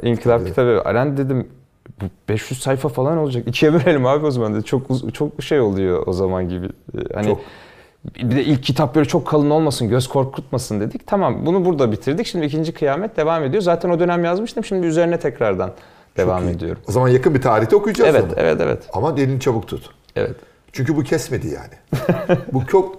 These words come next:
Speaker 2: alıştırdı bizi. <laughs> Tamam mı?
Speaker 1: <laughs> Alıştırdı,
Speaker 2: Bu çok,
Speaker 1: evet.
Speaker 2: bu çok güzel bir alışkanlık. Ya bak, e, sevgili Buğra, şimdi mimarlık okudun ya. E,
Speaker 1: Evet.
Speaker 2: mimarlık ve, e, oyuncak konusu çok ayrı bir kanaldır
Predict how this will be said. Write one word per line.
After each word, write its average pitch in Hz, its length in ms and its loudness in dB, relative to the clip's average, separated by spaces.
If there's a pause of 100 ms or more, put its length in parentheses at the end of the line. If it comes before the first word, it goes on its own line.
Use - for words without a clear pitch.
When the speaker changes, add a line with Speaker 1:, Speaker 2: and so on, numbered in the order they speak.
(120)
Speaker 2:
alıştırdı 151 500 0
bizi. - 160 -2
<laughs> 175 600 4
Tamam 240 160 6
mı? - 400 0
Speaker 1:
<laughs> - 40 2
Alıştırdı, 170 520 4
Speaker 2:
Bu 101 60 -2
çok, - 100 0
Speaker 1:
evet. 92 180 2
Speaker 2:
bu - 40 -2
çok 147 220 2
güzel 139 280 4
bir 117 60 4
alışkanlık. 92 460 0 (320)
Ya 165 200 0 (160)
bak, - 320 0 (100)
e, 123 80 4
sevgili 170 540 2
Buğra, 104 300 0 (160)
şimdi 165 380 -4
mimarlık 160 480 2
okudun 185 260 0
ya. 95 240 0 (300)
E, 123 60 0
Speaker 1:
Evet. 113 200 0
Speaker 2:
mimarlık 175 680 -2
ve, 147 180 0 (340)
e, 127 140 4
oyuncak 139 480 0
konusu 139 380 -2 (200)
çok - 260 -6
ayrı 117 260 0
bir 92 140 0 (140)
kanaldır 80 460 -4